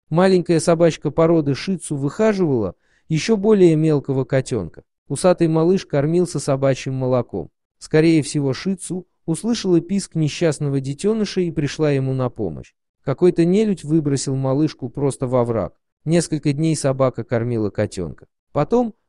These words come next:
понимая, что ей нужна помощь, стала лаять. К счастью, ее услышали и спасли обоих. Мишель,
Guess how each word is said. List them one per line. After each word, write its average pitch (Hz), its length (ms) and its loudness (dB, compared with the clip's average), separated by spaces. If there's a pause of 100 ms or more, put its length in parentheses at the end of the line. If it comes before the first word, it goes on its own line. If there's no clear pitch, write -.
понимая, 190 580 2 (160)
что - 220 0
ей 175 280 6
нужна 156 380 0
помощь, 202 520 -2 (220)
стала 170 380 2
лаять. 123 500 0 (240)
К - 60 -20
счастью, 214 420 0
ее 175 220 2
услышали 160 520 -2
и 143 100 -2
спасли 139 420 -4
обоих. 110 560 -2 (240)
Мишель, 214 480 0